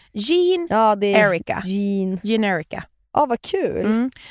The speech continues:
Speaker 1: Och det vill jag bara, då, det, det var det, det var de som tipsade mig och jag tipsade vidare. För det är verkligen så sjukt bra passformer på jeansen.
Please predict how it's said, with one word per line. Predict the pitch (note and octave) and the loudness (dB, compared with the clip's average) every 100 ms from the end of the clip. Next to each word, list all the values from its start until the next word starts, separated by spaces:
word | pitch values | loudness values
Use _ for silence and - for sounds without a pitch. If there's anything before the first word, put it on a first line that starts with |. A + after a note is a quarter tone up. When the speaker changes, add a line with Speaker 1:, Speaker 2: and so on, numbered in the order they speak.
| - | -6
Speaker 1:
Och | C4+ C#4 | -2 0
det | D#4 | 0
vill | C#4+ | 0
jag | A#3 | 0
bara, | A3+ G3+ G#3+ | 2 0 0
då, | C4+ A#3+ | -4 -2
det, | C4 | -2
det | B3 | 0
var | C#4 A#3+ | 2 2
det, | A#3 | 2
det | A3+ B3+ | -4 -4
var | D4 | -2
de | E4 E4 | 0 0
som | C#4 | 0
tipsade | B3+ A3+ A3 | -2 -2 0
mig | G#3 G3 G3 | 0 0 -2
och | G3 | -2
jag | F#3 | -2
tipsade | - F3 F3+ | -4 -6 -4
vidare. | E3+ E3+ F3+ D#3 | -4 -2 -2 -4
För | G#3+ | -2
det | G3+ | 0
är | A3+ F#3+ | 2 2
verkligen | E3 E3+ E3 E3+ - _ | -2 -4 -4 -6 -10 _
så | - F3+ | -6 -6
sjukt | - G#2 F#2+ - - | -4 -4 -2 -6 -8
bra | F3+ D#3 - | -4 -2 -2
passformer | - F3+ - E3 - - | -4 -6 -4 -4 -2 -4
på | - | -4
jeansen. | F2 F3 - - | -4 -4 -8 -10